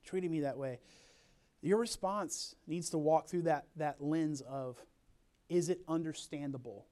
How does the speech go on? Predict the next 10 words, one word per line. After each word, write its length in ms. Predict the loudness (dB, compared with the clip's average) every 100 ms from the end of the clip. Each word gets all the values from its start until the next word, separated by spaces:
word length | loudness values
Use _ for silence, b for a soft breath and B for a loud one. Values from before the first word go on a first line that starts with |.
| _ _ _ _ _ _
what 160 | -4
they've 180 | 0 0
been 220 | 0 -2
through 160 | -2 -6
in 80 | -6
their 140 | -10
lives? 440 | -12 -14 -18 -20 -20 -10
Is 140 | -6
it 80 | -2
understandable?" 800 | 0 -2 -2 -2 -2 -4 -10 -16